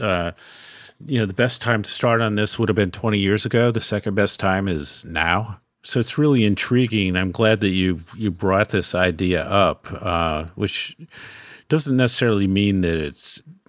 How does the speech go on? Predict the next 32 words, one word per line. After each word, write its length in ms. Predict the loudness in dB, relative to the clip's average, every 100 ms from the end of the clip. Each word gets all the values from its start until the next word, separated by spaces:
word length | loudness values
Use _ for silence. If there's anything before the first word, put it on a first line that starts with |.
| -2
gonna 140 | -2
be 280 | -2 -8 -14 -6
easier 680 | 0 2 2 0 -2 -2
for 380 | -6 -6 -6 -4
us, 220 | -4 -8 -4
but, 360 | 0 0 -2 -2
uh, 340 | 0 2 2 0
I, 100 | -2 -2 -4
I 80 | -4
think 240 | -4 -2
we're 140 | 0
just 200 | 0 -2
starting. 540 | 0 2 4 2 0 -2
And 180 | -2 -2
I, 280 | -2 -8 -14
and 100 | -6
I 180 | -4 -2
like 600 | -2 -2 -2 -2 -4 _
the 220 | -2 2
idea 580 | 2 0 0 2 2 2
that 220 | 0 -2
we 180 | -2 -2
have, 500 | -2 0 2 0 -4 _ -20 -10
'cause 140 | -2
I 60 | -2
think 240 | 0 -2
if 160 | -4 0
we 240 | 0 0
figure 400 | 0 -2 0 2
this 180 | 0 2
out 280 | 2 2 0
for 360 | -6 -4 -4